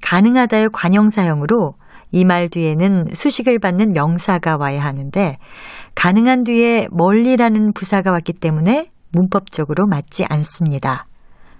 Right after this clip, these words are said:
반면에 가능한 한은 가능한 범위 안에서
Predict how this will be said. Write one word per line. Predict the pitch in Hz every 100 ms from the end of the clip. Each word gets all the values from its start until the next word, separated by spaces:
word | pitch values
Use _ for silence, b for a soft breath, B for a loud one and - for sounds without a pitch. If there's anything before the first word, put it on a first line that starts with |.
| b -
반면에 | 147 143 151 147 165 160 B B B B B
가능한 | - 180 202 233 233 220
한은 | 214 190 254 170 117 - _ - -
가능한 | 175 185 226 247 254 247
범위 | 233 220 226
안에서 | 220 185 160 147 127